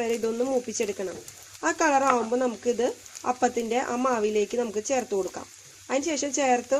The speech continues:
നല്ല ഇളക്കി എടുത്തിട്ട് നമുക്കിത് ആവിയിൽ വേവിച്ചെടുക്കണം. അപ്പോൾ ഈ ഇതൊന്ന് ഗോൾഡൻ ഷെയ്ഡ് ആവണ വരെ ഇതൊന്ന് മൂപ്പിച്ചെടുത്തിട്ട് നമുക്കിത് നേരത്തെ ആ ഒരു മൂന്ന് മണിക്കൂർ നമ്മൾ മാറ്റി വെച്ചിട്ടുള്ള അപ്പത്തിൻ്റെ ആ മിക്സിലേക്ക് ഇത്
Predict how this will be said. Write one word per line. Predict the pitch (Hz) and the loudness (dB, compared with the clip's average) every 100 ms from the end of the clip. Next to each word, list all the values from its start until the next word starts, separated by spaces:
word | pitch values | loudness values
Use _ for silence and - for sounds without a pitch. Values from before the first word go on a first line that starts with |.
| - | 2
നല്ല | 247 233 247 | 0 2 2
ഇളക്കി | 247 220 - 254 | 2 0 2 2
എടുത്തിട്ട് | 214 220 208 254 - - - - - | 2 -4 0 0 0 -10 -20 -16 -6
നമുക്കിത് | 240 226 240 226 311 - - - 233 | -4 4 6 6 0 -6 -16 -4 0
ആവിയിൽ | 233 220 214 262 | 2 2 2 6
വേവിച്ചെടുക്കണം. | 262 208 - 185 180 170 - - - - | 4 2 -2 -4 -4 -6 -6 -16 -18 -10
അപ്പോൾ | 240 294 | -2 0
ഈ | 311 339 370 | 2 2 0
ഇതൊന്ന് | 247 285 285 294 262 | 2 2 2 0 4
ഗോൾഡൻ | 269 254 262 285 | 6 6 2 2
ഷെയ്ഡ് | 277 247 | 2 2
ആവണ | 247 220 233 | 2 0 -2
വരെ | 233 226 | -2 0
ഇതൊന്ന് | 240 240 | 0 2
മൂപ്പിച്ചെടുത്തിട്ട് | 247 - 214 214 208 214 | 2 0 -2 -4 -2 -4
നമുക്കിത് | 214 - 214 220 381 - - - | -4 -2 -2 -2 -6 -12 -20 -4
നേരത്തെ | 240 240 220 240 254 262 | 0 0 0 2 2 2
ആ | 240 247 | 4 4
ഒരു | 247 247 | 4 2
മൂന്ന് | 233 247 | 2 2
മണിക്കൂർ | 247 233 233 247 | 0 -2 -2 0
നമ്മൾ | 233 240 381 - - - | 0 -2 -4 -10 -18 -4
മാറ്റി | 240 226 240 | -2 0 0
വെച്ചിട്ടുള്ള | 247 220 226 | 0 0 0
അപ്പത്തിൻ്റെ | 240 233 208 214 | 0 0 -4 -2
ആ | 226 | 0
മിക്സിലേക്ക് | 247 247 208 202 196 | 0 -2 -4 -4 -2
ഇത് | 208 | -4